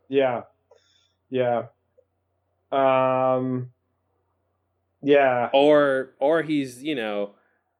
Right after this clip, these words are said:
Speaker 2: uh, Missus Tremont's grandson all grown up.
Speaker 1: Right, which would be totally crazy. Or possessed by the grandson, you know, like, somehow
Speaker 2: Mm-hmm.
Speaker 1: connected.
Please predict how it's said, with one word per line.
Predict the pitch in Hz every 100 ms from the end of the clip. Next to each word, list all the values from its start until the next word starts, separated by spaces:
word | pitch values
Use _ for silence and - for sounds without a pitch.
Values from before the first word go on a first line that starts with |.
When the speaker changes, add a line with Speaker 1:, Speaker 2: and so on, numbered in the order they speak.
| -
Speaker 2:
uh, | 110 110 104 101
Missus | 117 120 123 -
Tremont's | 127 117 113 107 101
grandson | 113 110 104 107 101
all | 101 98
grown | 101 98
up. | 117 127 - _ _ _
Speaker 1:
Right, | 165 175 170 143 127 135
which | 156 151
would | 160 139
be | 151 139 135
totally | 156 160 143 127 123
crazy. | 123 127 113 110 113 110 113 - -
Or | 180 220 220
possessed | 214 165 175 208 233 202
by | 202 202
the | 190
grandson, | 196 190 190 190 175 180 175
you | 160 170
know, | 165 165
like, | 151 135 127
somehow | 160 156 147
Speaker 2:
Mm-hmm. | 127
Speaker 1:
connected. | 123 143 - 143 143